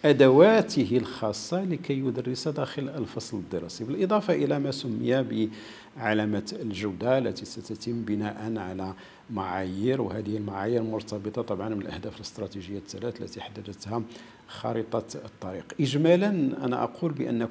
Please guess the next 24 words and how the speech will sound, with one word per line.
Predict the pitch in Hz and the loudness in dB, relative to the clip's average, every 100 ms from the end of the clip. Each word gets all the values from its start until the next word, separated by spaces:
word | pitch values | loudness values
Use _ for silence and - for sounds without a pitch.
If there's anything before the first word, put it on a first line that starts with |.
| - | -4
كل | 196 190 117 | -4 0 -2
هذه | 92 117 107 104 110 | 0 0 0 -4 -4
ال-، | 104 98 95 95 95 95 98 98 95 - | -6 -6 -6 -8 -8 -8 -10 -10 -10 -12
هذه | 98 101 101 107 98 98 | -12 -8 -8 -6 -6 -6
الأدوات | 95 95 - 104 107 131 156 107 - - - - - - - - - 98 | -8 -8 -8 -4 2 4 4 2 -4 -14 -16 -20 -20 -20 -20 -20 -18 -8
والتدابير | 92 - 110 107 120 123 117 | -8 -4 -4 2 4 6 6
المرتبطة | 117 147 185 - 160 139 135 120 | 6 4 2 0 -2 0 0 0
بهذا | 104 101 104 104 | 0 0 0 0
المشروع، | 95 90 113 95 | -4 -6 -6 -4
مشروع | 82 - 101 85 90 | -6 -8 -8 -6 -8
مدارس | 90 87 90 - | -8 -10 -10 -12
الريادة، | 113 131 156 190 | -8 -4 -4 -2
هي | 208 127 147 170 170 175 | -4 -4 -2 -2 -2 -6
أدوات | 139 139 156 170 117 | -4 -2 0 -2 -2
بديهية | 131 139 180 123 107 98 - - - - - | -2 -2 -2 -2 -2 -4 -6 -14 -20 -20 -6
كان | 147 | -2
ممكن | 139 143 139 185 | 2 0 0 -2
أن | - 147 147 | 0 -2 -2
تعمم | 147 120 135 156 165 151 156 | 0 0 0 0 0 0 0
منذ | 196 170 | -2 0
البداية، | 170 143 147 139 113 104 | -2 -2 2 4 4 2
لأنها | 110 131 139 147 | 0 2 2 4
لا | 160 | 4
تتطلب، | 175 175 170 156 147 147 214 147 | 4 2 0 0 2 4 4 2